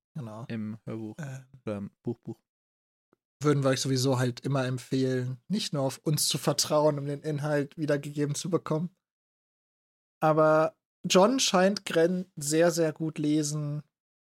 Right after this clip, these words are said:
Speaker 1: zu können und ihn dann auch ausmanövrieren zu können und nicht wirklich viele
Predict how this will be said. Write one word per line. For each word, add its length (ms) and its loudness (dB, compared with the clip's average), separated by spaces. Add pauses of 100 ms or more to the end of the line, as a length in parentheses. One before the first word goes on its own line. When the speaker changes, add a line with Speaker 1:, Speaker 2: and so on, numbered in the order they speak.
(240)
Speaker 1:
zu 160 -6
können 520 -2
und 320 -4
ihn 120 -6
dann 180 -4
auch 160 -8
ausmanövrieren 680 -8
zu 160 -10
können 480 -6
und 640 -10 (260)
nicht 300 0
wirklich 380 0
viele 880 -2